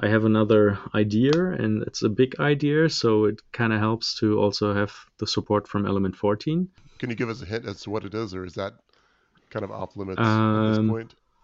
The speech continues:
Speaker 1: I'm not sh-, sh-, really sure if this is a secret, what I'm building. I always tell people when, when they ask. So, um, this time I'm gonna work on, um,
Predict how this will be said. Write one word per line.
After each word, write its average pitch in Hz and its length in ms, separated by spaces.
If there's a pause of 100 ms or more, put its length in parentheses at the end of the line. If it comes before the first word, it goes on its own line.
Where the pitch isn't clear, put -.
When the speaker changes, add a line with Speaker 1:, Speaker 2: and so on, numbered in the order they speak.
(140)
Speaker 1:
I'm 123 120
not 190 140
sh-, - 140 (480)
sh-, - 400
really 113 280
sure 117 380
if - 160 (260)
this 120 220
is 110 140
a 104 40
secret, 104 440
what 101 120
I'm 98 140
building. 107 360
I 95 80
always 98 280
tell 98 220
people 101 400
when, 92 220 (500)
when 98 120
they 92 100
ask. 95 320 (100)
So, 92 280
um, 95 280 (380)
this 117 140
time 139 200
I'm 127 180
gonna 113 440
work 104 360
on, 98 540 (480)
um, 98 460